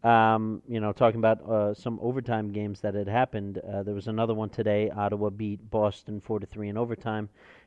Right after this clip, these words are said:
and right now, actually, Toronto and Washington are tied three three in the third. Um, so, so it'd be interesting. I, you know, I'd like to see Blackhawks or the Oilers go pretty far.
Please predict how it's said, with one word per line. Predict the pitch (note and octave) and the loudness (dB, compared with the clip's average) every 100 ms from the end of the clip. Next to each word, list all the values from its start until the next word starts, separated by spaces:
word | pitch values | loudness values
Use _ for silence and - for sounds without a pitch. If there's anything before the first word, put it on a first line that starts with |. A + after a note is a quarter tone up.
| - | -4
and | A2+ | 2
right | A2+ A2 | 2 2
now, | A2 G#2+ | 0 0
actually, | G#2 - A2 G2 | 0 -2 -4 -4
Toronto | A2+ G#2+ G2+ G#2+ | -2 -2 -2 -4
and | G2 | -4
Washington | G2+ G2+ G#2+ G2 G#2 | -4 -6 -8 -10 -8
are | G2 | -6
tied | - G#2+ G2 | -2 -2 -2
three | - A2+ G#2+ | -6 -6 -6
three | - G#2+ G#2 | -4 -6 -4
in | G2+ | -6
the | |
third. | - - G#2 G2+ G2+ - _ _ _ _ _ - | -8 -4 -2 -2 -6 -14 _ _ _ _ _ -8
Um, | F#2+ F#2 F2+ F#2 F#2 G#2 _ _ _ _ _ _ _ _ - | -6 -6 -6 -8 -12 _ _ _ _ _ _ _ _ _ -16
so, | - G3 - - | -8 -6 -6 -8
so | B2+ E3 | -2 0
it'd | E3 | 2
be | D#3 | 0
interesting. | - D3+ B2 | -4 -8 0
I, | B2 | 0
you | A#2 | 0
know, | B2 A#2+ | -2 0
I'd | A#2 A#2+ | 0 0
like | A#2 | -2
to | - | -6
see | - B2 A2 A2 G#2+ _ _ _ _ _ _ | -6 -2 -2 -2 -6 _ _ _ _ _ _
Blackhawks | D3+ C#3 C3 C#3 B2+ B2 - - - | 8 8 10 10 10 8 2 -18 -12
or | A2+ G#2 G2+ | -6 -2 -2
the | G2+ A#2+ | -2 2
Oilers | D3 C3+ B2+ A#2+ A#2 A2 - | 4 6 4 2 2 -2 -4
go | A2+ | -6
pretty | - A2+ G#2+ | -4 -6 -6
far. | - A2 A2 G#2+ G#2+ | 0 4 4 4 2